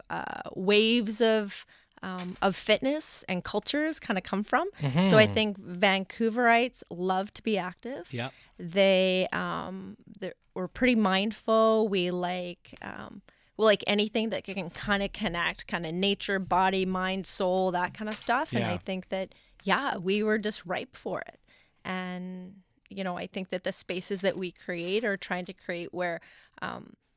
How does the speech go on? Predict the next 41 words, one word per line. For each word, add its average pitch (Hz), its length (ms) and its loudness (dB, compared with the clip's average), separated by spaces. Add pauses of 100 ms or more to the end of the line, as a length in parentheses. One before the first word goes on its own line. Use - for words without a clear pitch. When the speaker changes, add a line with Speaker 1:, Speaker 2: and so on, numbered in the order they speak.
(520)
Speaker 1:
I, - 80 -6 (120)
I 185 160 6
think 185 400 -6
there's, 180 640 -8 (640)
there 196 160 -4
was 180 120 -2
some 202 180 -4
space 190 460 -6
where 190 220 0
it 180 240 -2
was, 180 420 -2 (320)
um, 170 400 -10
a 180 120 2
little 190 260 -2
bit 180 220 -6
more, 175 760 -10
um, - 540 -12 (840)
less 190 280 -2
accessible 247 560 -2
for - 160 -10
people. 370 440 -4
Like, 208 140 -6
it 196 280 -2
felt 208 240 2
a 202 60 0
little 196 220 -4
bit - 140 -6
more 185 180 -10
scary. 196 460 -4
And 285 120 -2
what 175 200 -8
we 214 300 -4
were, 240 200 -2
we're 214 300 0
trying 196 320 -4
to 202 100 -12
do 185 200 -6
is 202 140 -6
to 202 140 -6
make 185 280 -8
it 185 180 -8